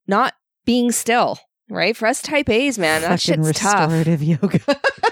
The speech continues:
Speaker 1: We're, that shit's tough. It's tough.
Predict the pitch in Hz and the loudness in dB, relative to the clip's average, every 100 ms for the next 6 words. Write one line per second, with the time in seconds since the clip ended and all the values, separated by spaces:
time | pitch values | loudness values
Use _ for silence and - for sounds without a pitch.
0 | - - - - - - 240 - 240 262 | -2 -6 -4 -8 -6 -10 -6 -2 0 2
1 | 285 277 240 247 269 - 370 - - 349 | 2 0 0 0 0 0 -2 -2 -2 0
2 | 427 587 - - - 254 254 - 277 330 | 2 2 2 0 -2 -4 -4 -4 -4 -2
3 | 415 175 175 | 0 0 0